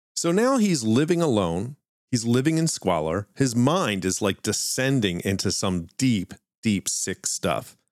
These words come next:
He's reading books about Nazi atrocities, how they would make different things out of the flesh of humans.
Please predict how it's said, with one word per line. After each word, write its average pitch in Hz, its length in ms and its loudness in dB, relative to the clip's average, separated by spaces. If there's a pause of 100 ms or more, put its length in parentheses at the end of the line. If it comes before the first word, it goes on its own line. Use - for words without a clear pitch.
(640)
He's 135 180 2
reading 131 600 2
books 117 500 0
about 85 320 -2
Nazi 104 480 0
atrocities, 101 720 0
how 90 120 0
they 90 140 2
would 90 200 0
make 87 400 -2 (300)
different 98 340 0
things 95 460 0
out 92 220 0
of 85 140 -2
the 87 120 -2
flesh 92 340 -2
of 92 120 -2
humans. 95 640 0